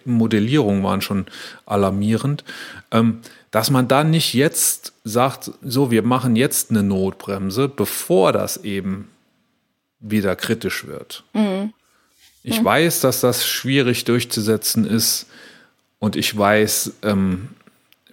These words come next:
Speaker 1: dass man das erklären muss, aber ich glaube nach wie vor, dass das die bessere Idee wäre.
Speaker 2: Ja.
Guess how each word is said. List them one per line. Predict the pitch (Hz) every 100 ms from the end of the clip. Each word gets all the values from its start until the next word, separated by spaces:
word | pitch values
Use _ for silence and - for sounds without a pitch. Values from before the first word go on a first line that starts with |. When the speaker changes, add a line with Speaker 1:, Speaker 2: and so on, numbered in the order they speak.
| 120 113 - - - -
Speaker 1:
dass | 123 117
man | 117 107
das | 110
erklären | - 101 - 170 175 110
muss, | 98 104 143 -
aber | - 104 127 143 107
ich | 110 - _ -
glaube | 101 95 127 135 123
nach | 107 123 120
wie | 113
vor, | - 98 107
dass | 95 98 -
das | 98 - - - 214 -
die |
bessere | 110 120 - 135
Idee | 135 143 127 92
wäre. | 73 - - _ _ _ _ _ _ _
Speaker 2:
Ja. | 214